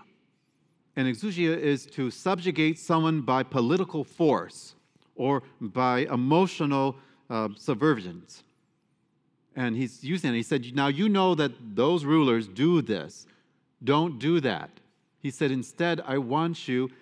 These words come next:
and the, he uses, we call, in English it's service, service, service, service. But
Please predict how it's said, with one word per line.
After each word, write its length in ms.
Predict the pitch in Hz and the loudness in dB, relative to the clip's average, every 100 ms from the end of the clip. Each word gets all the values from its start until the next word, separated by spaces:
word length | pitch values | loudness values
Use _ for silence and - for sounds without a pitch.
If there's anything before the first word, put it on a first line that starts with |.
| _ - | _ -6
and 340 | 135 131 127 | -2 0 0
the, 260 | 113 110 104 - _ - | 0 0 -2 -6 _ -12
he 200 | 131 135 | -8 -4
uses, 480 | 131 151 143 123 - _ 143 | -2 -4 -6 -14 -20 _ -4
we 200 | 139 180 | -2 -2
call, 160 | 175 | -4
in 140 | - 135 | -2 0
English 260 | 175 156 | 0 0
it's 140 | 131 - | -4 -4
service, 460 | - 156 151 143 | 0 2 2 0
service, 360 | - 143 143 135 | 0 2 2 0
service, 400 | - 139 131 - | 0 0 0 -2
service. 440 | 156 147 98 80 - | -2 -2 -2 -8 -6
But 160 | 127 | -4